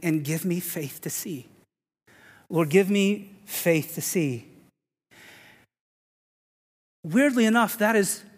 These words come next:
one of very few memories that I have as a child. Now, I was pretty competitive in that day. And so often that prayer would turn into, "Lord, I wanna have the most prayer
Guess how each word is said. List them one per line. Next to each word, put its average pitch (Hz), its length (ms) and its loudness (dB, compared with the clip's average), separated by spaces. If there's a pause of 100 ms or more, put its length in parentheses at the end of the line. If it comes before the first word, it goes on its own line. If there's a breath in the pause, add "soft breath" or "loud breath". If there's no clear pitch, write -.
(680)
one 208 160 4
of 180 80 2
very 226 320 2
few 220 240 -2
memories 190 400 2
that 165 100 0
I 165 60 2
have 151 480 -2 (500 soft breath)
as 151 120 -4
a 156 40 -4
child. 170 560 0
Now, 180 220 2
I 196 140 2
was 208 200 0
pretty 202 240 -4
competitive 170 560 -2
in 175 80 -4
that 170 200 -4
day. 190 260 -2 (680 loud breath)
And 156 140 2
so 180 120 2
often 175 420 0
that 175 220 0
prayer 175 260 2
would 156 120 -2
turn 160 160 -2
into, 151 220 -2
"Lord, 165 240 0
I 151 140 -4
wanna 185 180 -4
have 147 300 -6
the 147 80 -10
most 151 340 -10
prayer 143 460 -8